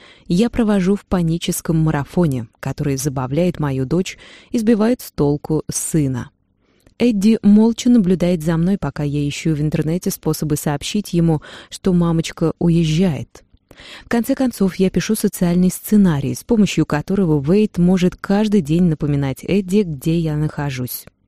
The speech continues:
Создаю календарь, благодаря которому он может отсчитывать количество дней. Я пишу Уэйду строгие инструкции каждое утро отмечать день, чтобы Эдди мог видеть,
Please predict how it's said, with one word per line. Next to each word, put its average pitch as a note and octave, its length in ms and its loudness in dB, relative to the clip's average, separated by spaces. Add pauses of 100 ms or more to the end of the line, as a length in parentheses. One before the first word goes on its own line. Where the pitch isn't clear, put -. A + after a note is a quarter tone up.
(480)
Создаю G3 420 2
календарь, F#3 560 4
благодаря E3 480 0
которому D#3 380 0
он D#3 120 2
может D#3 320 0
отсчитывать D#3 600 -2
количество D3 600 -4
дней. C#3+ 440 -2 (500)
Я D#3+ 320 0
пишу F3 720 0
Уэйду D#3+ 580 2
строгие D#3 480 0
инструкции D3 720 -2
каждое D3 400 -2
утро D#3 320 -2
отмечать D3 580 -6
день, F3+ 360 0
чтобы D#3 360 -2
Эдди G3 300 -2
мог G3 300 2
видеть, D3+ 480 -2